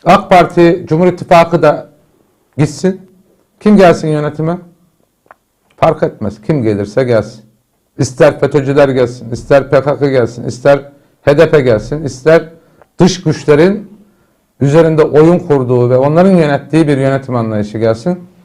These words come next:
Bunlar için fark etmiyor. Ama Cumhur İttifakı olarak da bizim duruşumuz belli. İnandığımız yol var, birlikteliğimiz var. Bu kutlu birlikteliği de inşallah iki bin yirmi üçte de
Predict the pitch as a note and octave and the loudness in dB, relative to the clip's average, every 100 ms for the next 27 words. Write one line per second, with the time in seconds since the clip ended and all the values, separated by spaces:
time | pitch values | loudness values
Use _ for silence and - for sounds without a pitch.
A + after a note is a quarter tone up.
0 | _ _ _ D#3 E3+ D#3 F#3 F3+ C#3 C3+ | _ _ _ 0 2 2 -2 0 0 2
1 | C3 - G2+ G2 A2+ D#3 E3+ F3 - _ | -2 -2 -8 -8 -2 0 2 0 -8 _
2 | _ _ D3+ F#3+ G3 F3 F3+ D#3+ D#3 C#3+ | _ _ 0 2 2 2 2 4 4 4
3 | C#3+ F3 C#3+ B2 C#3 C3+ D3+ C3 C3 D3+ | 2 0 -2 -4 -4 -2 -2 -2 -6 -6
4 | C3+ B2+ C3 A2+ C3 C#3 - _ _ _ | -2 2 2 2 -4 -6 -18 _ _ _
5 | _ - C#3 D3 D3 D3 C#3+ B2+ - - | _ -6 -2 0 2 0 0 -6 -12 -6
6 | A#2+ C3 A#2+ A#2 A#2 C3 C3 C3 C#3 C#3 | 2 2 2 0 -2 -6 -6 -2 0 0
7 | C#3 B2 A#2 B2 B2 C3+ C3 - _ _ | -2 -2 -2 -4 -4 -4 -4 -8 _ _
8 | _ _ - B2+ B2+ D#3 C3+ C3 B2+ B2+ | _ _ -8 -8 -2 -2 0 -4 -4 -2
9 | B2 B2 C#3+ F3+ - - _ _ _ B2+ | 0 2 2 2 0 -18 _ _ _ -6
10 | C3+ C#3 B2 A#2+ B2 A#2+ C#3 C3+ C#3 D3 | 0 0 2 0 -2 -4 -4 -2 0 0
11 | B2+ B2+ C3 F3 | -2 -6 -2 0